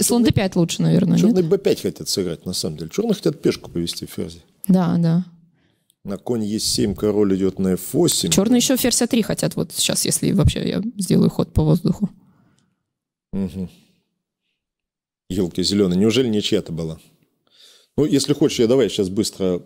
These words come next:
Speaker 2: быстро компьютер гляну,
Speaker 1: Железного
Speaker 2: потому
Speaker 1: друга.
Speaker 2: что, да, потому что совсем уже голова-то не работает. Э, так, где у нас это все? Так,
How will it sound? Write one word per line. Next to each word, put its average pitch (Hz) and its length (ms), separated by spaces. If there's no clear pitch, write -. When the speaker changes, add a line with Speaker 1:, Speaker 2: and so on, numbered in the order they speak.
Speaker 2:
быстро 95 340
компьютер 98 420
гляну, 104 260
Speaker 1:
Железного 170 180
Speaker 2:
потому 175 240
Speaker 1:
друга. 180 120
Speaker 2:
что, 175 160
да, 107 160
потому 104 360
что 107 320
совсем 110 340
уже 82 160
голова-то 95 480
не 95 80
работает. 98 580
Э, 87 160
так, - 300
где 90 140
у 78 80
нас 80 300
это - 220
все? - 380
Так, 98 120